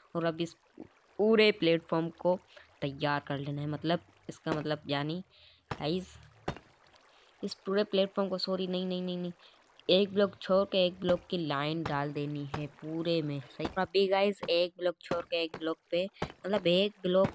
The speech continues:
छोड़ना है आप पूरे इस platform को, ऐसे ही करना है guys। ये हमें six platform ऐसे ही ऊपर, इसके ऊपर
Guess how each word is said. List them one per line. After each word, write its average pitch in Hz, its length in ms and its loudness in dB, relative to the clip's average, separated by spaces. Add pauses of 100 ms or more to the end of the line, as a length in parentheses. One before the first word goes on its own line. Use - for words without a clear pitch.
छोड़ना 170 420 -2
है 180 180 -2
आप 160 200 -2 (100)
पूरे 165 240 -4
इस 160 200 -6
platform 156 380 -6
को, 175 120 -4 (880)
ऐसे 170 300 2
ही 208 80 2
करना 190 320 0
है 202 100 0 (100)
guys। 185 340 0
ये 175 200 -2
हमें 175 520 0 (640)
six - 480 -2 (880)
platform 185 460 2
ऐसे 170 280 0
ही 185 140 2
ऊपर, 170 320 -2
इसके 175 260 -4
ऊपर 170 420 -2